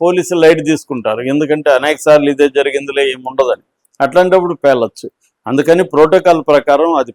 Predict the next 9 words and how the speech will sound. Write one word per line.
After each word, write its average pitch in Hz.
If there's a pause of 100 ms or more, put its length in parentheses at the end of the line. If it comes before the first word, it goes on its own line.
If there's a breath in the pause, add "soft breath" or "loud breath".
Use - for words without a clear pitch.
ఫాల్సా 147
కాదనేది 131
పక్కన 131
పెట్టి, 123
ముందుగా 175
ప్రోటోకాల్ 143
ప్రకారం 127
థ్రెట్ 131
వచ్చినప్పుడు 156